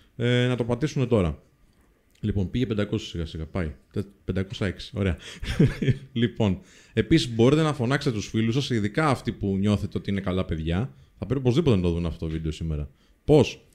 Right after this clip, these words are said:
Δίπλα ακριβώς από το like υπάρχει το share, το κουμπάκι share. Πατάμε λοιπόν το share, παίρνουμε το link και το κάνουμε στο Facebook μας, το δείχνουμε στους ανθρώπους μας, το δείχνουμε στις συνομιλίες μας και οι άνθρωποι σιγά σιγά θα μπαίνουν να γίνουμε πάρα, πάρα, πάρα πολύ. Και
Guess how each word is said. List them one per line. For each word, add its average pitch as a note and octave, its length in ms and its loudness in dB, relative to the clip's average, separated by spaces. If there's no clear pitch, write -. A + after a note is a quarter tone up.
Δίπλα C3 300 2
ακριβώς A#2+ 260 0
από G#2+ 160 0
το F#2+ 160 4
like B2 200 0
υπάρχει B2+ 320 -4
το A#2+ 100 -4
share, G2 200 2
το - 100 -10
κουμπάκι G2 360 -4
share. F#2 180 0
Πατάμε B2 380 2
λοιπόν A2+ 220 2
το F#2+ 120 2
share, A#2+ 180 0
παίρνουμε A#2 300 2
το F#2 120 0
link F#2+ 340 0
και - 80 -4
το G#2 120 -4
κάνουμε A#2 280 -2
στο - 200 -4
Facebook G2+ 400 -2
μας, B2+ 200 -4
το F#2 100 -2
δείχνουμε G#2+ 320 0
στους F#2 140 -4
ανθρώπους A2+ 320 -4
μας, C#3 200 -4
το G2 80 -6
δείχνουμε A2 280 -2
στις - 120 -10
συνομιλίες F#2 480 -2
μας D3+ 280 -6
και D3 180 2
οι B2 60 4
άνθρωποι B2+ 280 0
σιγά A2 200 -2
σιγά A#2 180 -4
θα G#2+ 80 0
μπαίνουν G#2+ 420 0
να F#2+ 80 0
γίνουμε G2 400 0
πάρα, G2+ 240 0
πάρα, F#2+ 260 -2
πάρα F#2 180 -2
πολύ. F#2 340 -4
Και G3 260 2